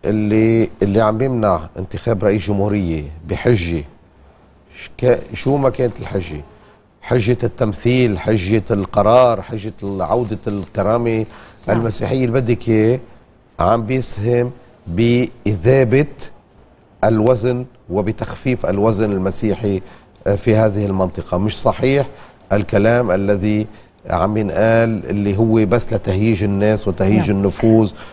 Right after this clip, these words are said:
Speaker 1: وشحن، شحن النفوس بمواجهة أطراف آخرين. أفسحوا المجال
Speaker 2: نعم.
Speaker 1: أمام انتخاب رئيس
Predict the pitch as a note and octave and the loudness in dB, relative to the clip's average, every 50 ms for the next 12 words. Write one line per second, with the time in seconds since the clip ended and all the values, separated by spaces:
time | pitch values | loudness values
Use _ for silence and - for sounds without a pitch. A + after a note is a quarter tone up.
0 | - - - G#2+ A2 A2+ A2+ A2+ A2 - - G#2 G#2 G2+ F#2 - - B2+ - - | -12 -4 0 2 4 4 4 4 2 2 0 0 -2 -2 -2 -2 -4 -4 -4 -4
1 | A#2+ A2+ A2 - - - - C#3 A#2+ B2 A#2+ A2+ G#2+ G#2 G#2 - - A#2+ A#2+ A#2+ | -6 -6 -6 -8 -8 -6 -4 -4 -4 -2 -4 -4 -4 -4 -4 -4 0 0 2 2
2 | A2+ - - - - - - _ - A#2 B2 G#2+ A2 A#2+ A#2+ A#2 A2 A#2+ A2+ A#2 | 0 -2 -6 -18 -20 -20 -20 _ 0 2 2 4 4 2 2 2 2 0 2 2
3 | A#2 A2+ - - G#2 - G#2+ A2+ A2 - - E2 F#2+ - - G2 - F2+ E2 D2+ | 0 0 0 -4 -2 0 0 0 0 0 0 -2 -4 -4 -4 -4 -4 -4 -4 -6
4 | C#2+ - - - _ _ _ _ _ _ _ _ _ _ _ _ _ _ _ _ | -8 -14 -20 -20 _ _ _ _ _ _ _ _ _ _ _ _ _ _ _ _
5 | _ _ _ _ - B2+ A#2 - - - C3 - - B2 A#2+ A#2 A#2 A2 F#2 A#2 | _ _ _ _ -2 0 0 -2 -6 -6 -4 -2 -2 -2 0 -2 -2 -2 -2 -2
6 | A#2 A2+ - A#2+ A#2 - F#2 G2+ G#2+ A2+ A2+ A2+ G#2 F#2+ - G#2 F#2+ - A#2 G#2+ | 0 0 0 -2 -2 -4 -4 -2 -2 -2 -2 -2 -4 -4 -6 -10 -6 -4 -4 -4
7 | F#2 F2+ G2+ D#2 E2 G#2 G#2+ G#2 G#2+ G#2 - - | -2 0 0 0 0 0 0 0 -2 -4 -6 -10